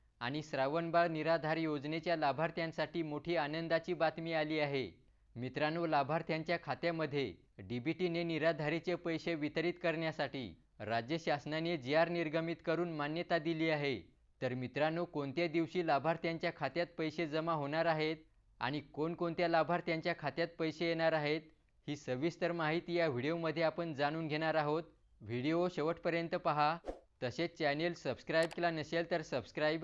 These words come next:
अवश्य करा. चला व्हिडिओ सुरू करूया. तर पहा मित्रांनो, राज्य पुरस्कृत संजय गांधी निराधार अनुदान योजना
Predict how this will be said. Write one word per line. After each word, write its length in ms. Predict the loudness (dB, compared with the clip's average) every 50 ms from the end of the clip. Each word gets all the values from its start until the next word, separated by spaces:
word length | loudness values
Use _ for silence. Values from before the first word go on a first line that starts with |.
| -4 -2
अवश्य 340 | 0 0 0 0 -2 -4 -4
करा. 340 | -2 0 2 2 2 2 -2 -6 _ _ _ _ _ _ _ -4
चला 240 | 0 4 4 4 4 4 0 -6 -6 -4
व्हिडिओ 380 | -4 -2 -2 -2 -2 -2 -4 -4 -8 -14 -14 -6
सुरू 180 | -4 -2 -2 0
करूया. 480 | 0 0 0 0 2 2 2 0 0 -4 -8 -16 _ -20 -20 -20 _ -20 -20 -20 -20 _ -20 _ _ -20 -20 -20 -20 -20 -20 -20 -10 -4 -2
तर 120 | -2 -2
पहा 240 | 0 -2 0 0 2
मित्रांनो, 520 | 0 0 0 0 0 0 2 2 0 2
राज्य 300 | 4 2 2 2 2 -2
पुरस्कृत 580 | -2 0 0 0 0 0 0 -2 -4 -4 -4 -4
संजय 440 | -4 -6 -6 -6 -2 0 0 0 2
गांधी 320 | 2 0 0 0 0 0
निराधार 480 | 0 2 2 4 4 4 4 2 2 2
अनुदान 420 | 2 0 -2 0 0 0 0 0
योजना 500 | 0 0 -2 -2 -2 -2 0 0 0